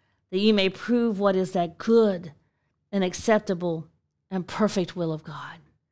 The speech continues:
This, my friend, is what Colossians three is trying to get you to do. Trying to turn your life, commit your ways, surrender your will, your opinion, your dreams,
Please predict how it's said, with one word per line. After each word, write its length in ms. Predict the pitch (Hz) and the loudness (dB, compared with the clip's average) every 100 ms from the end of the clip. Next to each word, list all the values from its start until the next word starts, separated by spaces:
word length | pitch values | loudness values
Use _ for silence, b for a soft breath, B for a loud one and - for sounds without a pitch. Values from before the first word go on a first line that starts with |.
| _ _ _ - | _ _ _ -10
This, 440 | 185 226 277 277 | 2 6 6 6
my 220 | 233 214 208 | 4 4 4
friend, 480 | - 214 165 160 | 0 -2 -2 -4
is 160 | 175 170 | -6 0
what 200 | 208 156 | 0 0
Colossians 760 | - 214 208 196 196 208 190 - | 0 2 4 2 0 -4 -4 -6
three 560 | 202 202 160 156 165 _ _ _ _ _ _ _ | -2 -2 -2 -6 -12 _ _ _ _ _ _ _
is 240 | 220 208 - | 2 2 0
trying 680 | - 226 220 214 185 170 160 _ _ _ _ _ _ _ - | 0 4 4 4 0 -4 -6 _ _ _ _ _ _ _ 0
to 120 | 220 | 2
get 320 | 220 202 - | 4 4 2
you 100 | 190 | -2
to 100 | 175 | -2
do. 360 | 165 156 170 170 143 _ _ _ _ _ _ _ _ _ _ _ | -4 -6 -10 -16 -20 _ _ _ _ _ _ _ _ _ _ _
Trying 600 | - 240 240 247 240 226 | -2 4 6 6 4 0
to 160 | - 202 | -2 -4
turn 440 | - 240 254 254 | 2 4 6 6
your 140 | 247 | 6
life, 720 | 233 185 147 147 - - - _ _ _ _ _ _ _ _ _ | 4 2 0 -8 -18 -20 -20 _ _ _ _ _ _ _ _ _
commit 560 | - 226 220 247 269 - | 0 4 6 6 2 0
your 140 | 247 | 0
ways, 720 | 202 202 156 98 - - - - _ _ _ _ _ _ _ - | 2 2 0 -4 -14 -18 -18 -20 _ _ _ _ _ _ _ -10
surrender 720 | - 240 233 254 285 262 254 | 4 6 8 6 6 6 8
your 360 | 220 214 185 | 8 6 6
will, 460 | 185 214 269 269 247 | 4 6 8 8 6
your 180 | 202 180 | 4 2
opinion, 540 | 180 - 262 247 233 | 0 2 2 4 2
your 140 | 202 185 | 2 0
dreams, 840 | 190 214 262 277 285 269 277 - | 0 2 4 4 4 2 0 -8